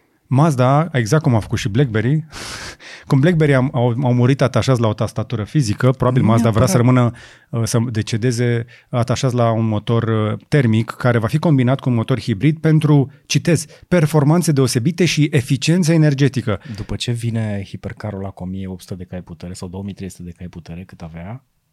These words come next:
Speaker 2: nu mai poți să zici performanțe.
Speaker 1: Asta spun. Um, acum, încă o dată, motorul ro-, rotativ de la Mazda este o bijuterie tehnologică. Am citit o grămadă despre el, este minunat.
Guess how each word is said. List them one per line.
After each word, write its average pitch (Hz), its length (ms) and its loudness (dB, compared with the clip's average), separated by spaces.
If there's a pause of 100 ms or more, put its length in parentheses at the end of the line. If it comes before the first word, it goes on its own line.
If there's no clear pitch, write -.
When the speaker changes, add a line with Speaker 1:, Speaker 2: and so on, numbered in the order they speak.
(180)
Speaker 2:
nu 107 220 -10
mai 90 280 -8
poți 85 160 -16
să 82 100 -16
zici 78 160 -20
performanțe. 85 920 -18 (360)
Speaker 1:
Asta 123 280 0
spun. 98 340 -2 (300)
Um, 127 500 2
acum, 143 440 0
încă 156 160 0
o 165 40 4
dată, 110 300 -2
motorul 139 420 2
ro-, 120 240 0
rotativ 110 640 -2
de 120 220 -4
la 123 200 0
Mazda 101 600 -2
este 123 260 -2
o 127 120 0
bijuterie 120 520 0
tehnologică. 101 560 -2
Am 101 120 -2
citit - 180 -10
o 135 60 2
grămadă 120 320 2
despre 107 320 -2
el, 131 220 0
este 127 200 -4
minunat. 113 460 2